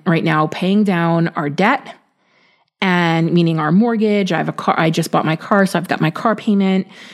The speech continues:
And then increasing our investments to the point where they can support us, uh, however minimally or maximally we want that to look like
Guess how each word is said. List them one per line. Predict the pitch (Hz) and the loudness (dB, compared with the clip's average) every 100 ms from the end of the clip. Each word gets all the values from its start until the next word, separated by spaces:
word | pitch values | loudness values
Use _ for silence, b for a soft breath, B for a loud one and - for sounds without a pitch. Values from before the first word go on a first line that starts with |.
| B B B B B _ - | B B B B B _ -2
And | 185 180 | 0 2
then | 170 160 160 - | 2 0 0 0
increasing | 175 170 190 160 - 156 151 147 - | 0 0 -2 -2 0 0 2 0 0
our | 151 147 147 147 143 | 0 2 0 -2 -2
investments | - 156 156 143 - 147 - | 2 2 2 0 0 -2 -2
to | - | -2
the | 156 | -2
point | - 139 131 156 | 0 0 -2 0
where | 151 147 | 0 0
they | 143 147 | 0 -2
can | - 143 143 | -2 -2 0
support | - - - 147 | -2 -2 -2 0
us, | 139 147 - - - | 0 -2 -4 -6 -4
uh, | - 135 - - | 0 0 0 -2
however | 170 165 156 | 0 0 0
minimally | 151 151 151 151 | 0 0 0 0
or | 147 | 0
maximally | 151 147 - 165 160 151 156 | 0 -2 0 2 2 0 0
we | 156 | 0
want | 156 160 | 0 -2
that | 143 - | -4 -2
to | 185 | -2
look | 269 - | 0 0
like | 175 165 | -2 -2